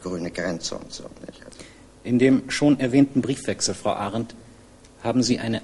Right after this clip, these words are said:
Speaker 2: Art Mahnung Scholems, Sie möchten selbst sich doch bitte als Angehörige des jüdischen Volkes stets betrachten,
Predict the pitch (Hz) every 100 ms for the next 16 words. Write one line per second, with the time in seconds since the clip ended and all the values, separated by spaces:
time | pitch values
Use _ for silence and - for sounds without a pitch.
0 | - 120 143 - 120 117 123 131 135 135
1 | 135 - - - - - - 113 113 107
2 | 117 - - - - - - - - -
3 | - - - - _ - - - - -
4 | 101 113 127 - - 113 117 120 - -
5 | 123 - 117 120 - 117 131 - 110 -
6 | - 123 143 131 127 127 120 113 113 -
7 | 117 113 127 - 139 131 - - - 110
8 | - - - 110 - - 135